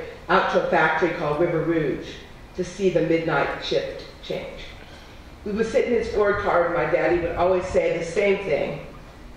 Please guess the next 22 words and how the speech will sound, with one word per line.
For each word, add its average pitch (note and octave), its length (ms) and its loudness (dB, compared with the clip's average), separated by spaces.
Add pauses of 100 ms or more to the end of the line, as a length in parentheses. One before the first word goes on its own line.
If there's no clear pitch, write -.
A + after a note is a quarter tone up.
(180)
"A F3+ 100 4
city G3+ 460 -2
coming E3 500 0
out, F3 340 2 (440)
a E3+ 100 -4
city F3 300 0
going D3 420 0
in." - 260 -2 (1700)
At A3+ 120 4
its A#3 220 0
height, A3 340 4
a G3+ 60 -2
hundred G#3 440 0
thousand F3 480 2
people F3 360 0
worked - 360 2
at D#3 160 -4
River E3+ 280 2
Rouge, D#3+ 400 -4 (340)
and F3+ 80 -2
it - 180 -2
took - 360 0